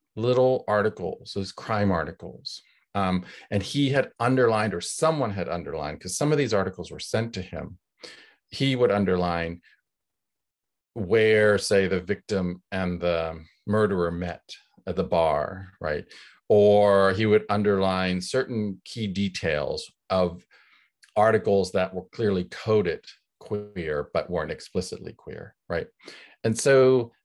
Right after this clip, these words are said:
this got me thinking. <laughs> This, like, I knew about the drag balls. I knew about,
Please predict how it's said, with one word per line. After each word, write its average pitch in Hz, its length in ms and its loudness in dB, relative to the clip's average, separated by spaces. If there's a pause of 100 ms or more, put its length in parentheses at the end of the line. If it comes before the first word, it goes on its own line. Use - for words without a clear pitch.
(160)
this 170 300 4
got 117 260 -2
me 101 160 -2
thinking. 120 420 -10 (180)
<laughs> - 120 -2 (560)
This, - 260 -2 (560)
like, 123 200 0 (280)
I 143 180 2
knew 160 440 6
about 98 260 2
the - 60 -10
drag 78 300 -4
balls. - 240 -12
I 92 100 -2
knew 98 300 2
about, 87 500 0